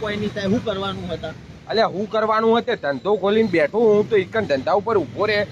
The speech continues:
Speaker 2: કોક ગ્રાહક આવે તો ઈવન વસ્તુ આલ તો પૈસા આવે.
Speaker 1: અચ્છા, તો એ પૈસાનું શું કરવું પડે?
Speaker 2: અલ્યા, એ પૈસાનું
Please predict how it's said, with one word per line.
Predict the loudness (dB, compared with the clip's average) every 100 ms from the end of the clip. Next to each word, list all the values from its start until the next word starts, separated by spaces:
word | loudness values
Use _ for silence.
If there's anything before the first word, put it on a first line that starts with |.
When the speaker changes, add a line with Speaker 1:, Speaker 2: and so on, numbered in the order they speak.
| -10 -4
Speaker 2:
કોક | -2 -2
ગ્રાહક | -2 0 0 0
આવે | 0 4 2 2 -4
તો | 0
ઈવન | 4 4
વસ્તુ | 2 -2 -2 0 4
આલ | 4 2 -2 _ -8
તો | -4
પૈસા | -2 -2 0 2 2
આવે. | -2 -6 -12 _ _ -12
Speaker 1:
અચ્છા, | -12 -6 -6 -8 -14 -20 -20 -20 -20 -20 -12
તો | -4
એ | -4
પૈસાનું | -2 -6 -4 -2 0
શું | -2
કરવું | 0 -4 -4
પડે? | -14 -20 -20 -16 -6
Speaker 2:
અલ્યા, | 0 4
એ | 4 4
પૈસાનું | 2 -2 -2 0 0 2 4 4 4